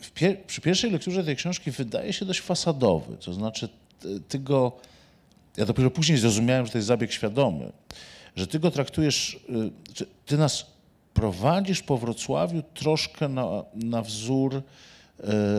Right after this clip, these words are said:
nawigacji satelitarnej. To, to, tak? Ten Wrocław jest, e, e, Keller się przemieszcza samochodem, my wiemy,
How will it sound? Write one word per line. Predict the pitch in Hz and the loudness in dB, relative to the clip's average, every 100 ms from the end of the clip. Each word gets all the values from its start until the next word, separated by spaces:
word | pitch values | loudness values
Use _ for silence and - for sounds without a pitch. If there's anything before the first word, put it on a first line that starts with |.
| 104 104 104 107 | 2 2 0 0
nawigacji | 104 107 117 110 98 127 - 85 | -2 -2 -2 2 4 4 2 -2
satelitarnej. | 92 90 78 - 60 - - _ | -2 -2 -2 -2 -6 -8 -18 _
To, | - - - | -20 -20 -16
to, | - | -4
tak? | 123 160 | 0 2
Ten | - 107 | 2 2
Wrocław | 151 190 165 | 2 4 2
jest, | 160 - 101 101 117 - - - - | 0 -2 -6 -4 -4 -8 -18 -20 -8
e, | 113 | -6
e, | |
Keller | - - 196 170 | -6 -2 2 4
się | 131 | 4
przemieszcza | 127 131 - | 0 0 0
samochodem, | - 113 127 196 165 | 0 0 2 2 2
my | 135 | 2
wiemy, | 120 123 117 107 98 | 2 2 2 0 -2